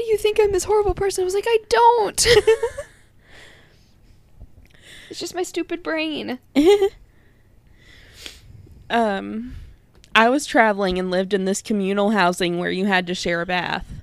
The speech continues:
Speaker 2: I kept waking up too late and leaving a urine trail from my room to the bathroom.
Speaker 1: Oh, no.
Speaker 2: I decided to go and get a bunch of plastic Tupperware bowls and urinate in there.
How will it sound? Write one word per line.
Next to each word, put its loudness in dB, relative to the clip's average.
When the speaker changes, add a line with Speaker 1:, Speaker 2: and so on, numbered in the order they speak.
Speaker 2:
I 0
kept -2
waking -2
up -4
too -4
late -2
and -6
leaving -2
a -2
urine -4
trail 0
from -6
my 0
room -2
to 0
the -6
bathroom. -2
Speaker 1:
Oh, 6
no. 0
Speaker 2:
I 4
decided -2
to -6
go 0
and -4
get -2
a -2
bunch -4
of -6
plastic -4
Tupperware -2
bowls -4
and -4
urinate -4
in -10
there. -8